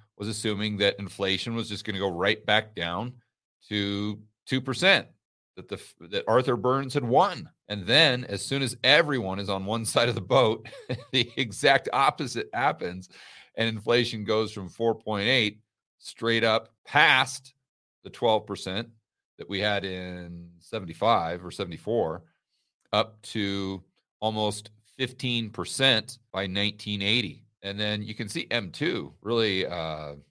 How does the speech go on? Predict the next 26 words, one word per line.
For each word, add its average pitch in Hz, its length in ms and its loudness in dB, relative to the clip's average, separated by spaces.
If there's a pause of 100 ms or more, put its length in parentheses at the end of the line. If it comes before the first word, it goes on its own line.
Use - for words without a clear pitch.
(160)
you 92 100 -10
know, 90 140 -6
come 104 320 -6
down 107 340 0
here, 107 420 0
and 92 140 -2
it, 92 160 -4
it, 98 180 -2
it 95 220 -8
grows 113 480 0
and 92 160 -10
goes 95 240 -4
up. 110 320 -4 (720)
I, - 120 -8 (280)
y-, 101 220 -10
you 117 220 -6
would 117 100 0
assume 107 720 -4
that 95 240 -2
M 107 260 -4
two 98 600 -4
would 92 260 -6
be, 92 400 -2 (380)
uh, 95 100 2
the 98 140 -4
result, 95 840 4